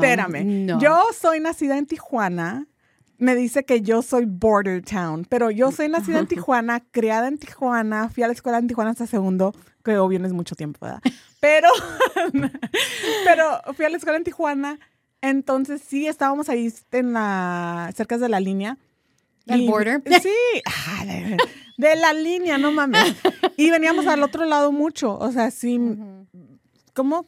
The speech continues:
Speaker 1: Pues sí, vi-, vinimos mucho al otro lado y mis papás me trajeron a, a California cuando tenía, pues,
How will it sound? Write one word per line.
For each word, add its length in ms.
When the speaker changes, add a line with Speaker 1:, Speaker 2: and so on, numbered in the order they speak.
Speaker 1:
Pues 140
sí, 160
vi-, 280
vinimos 320
mucho 160
al 60
otro 180
lado 400
y 640
mis 180
papás 240
me 80
trajeron 380
a, 420
a 140
California 920
cuando 280
tenía, 800
pues, 280